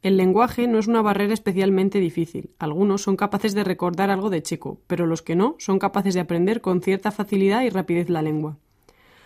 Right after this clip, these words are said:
Los niños son los que mejor se integran a través de la escuela, donde aprenden el idioma y se socializan con el resto de niños checos.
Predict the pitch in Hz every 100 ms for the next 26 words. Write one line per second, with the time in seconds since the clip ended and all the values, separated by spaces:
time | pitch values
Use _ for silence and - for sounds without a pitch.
0 | - - - 190 190 220 254 247 247 233
1 | 247 220 202 185 202 - 202 190 208 240
2 | 226 214 175 185 202 165 - 165 151 -
3 | 165 165 156 165 185 190 196 196 185 214
4 | 208 214 - 185 165 170 180 220 208 170
5 | 165 190 - 208 180 196 170 - 160 131
6 | -